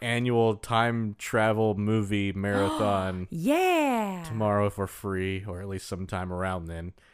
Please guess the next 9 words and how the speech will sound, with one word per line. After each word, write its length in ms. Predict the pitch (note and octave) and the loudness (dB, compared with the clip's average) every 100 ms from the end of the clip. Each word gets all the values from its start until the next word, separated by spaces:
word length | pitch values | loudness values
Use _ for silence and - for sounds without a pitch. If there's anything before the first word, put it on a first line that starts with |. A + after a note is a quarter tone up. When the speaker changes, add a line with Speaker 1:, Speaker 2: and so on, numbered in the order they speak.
| - - - | -20 -20 -6
Speaker 2:
For 140 | E3+ | -6
free? 380 | - D#3+ G3 D4+ _ _ - - | -4 -4 -4 -6 _ _ -20 -2
Speaker 1:
If 200 | B2+ C#3 | 0 2
we're 120 | C3 B2 | 2 2
free. 380 | - F#2+ F2 - - - | 0 -2 -4 -8 -16 2
Speaker 2:
Oh. 340 | G3 F#3+ F3+ - - - | 6 6 4 -2 -14 -8
<laughs> 260 | - B4 - | 4 4 6
I 100 | C4 - A3 | 2 4 -4
was 200 | - | -2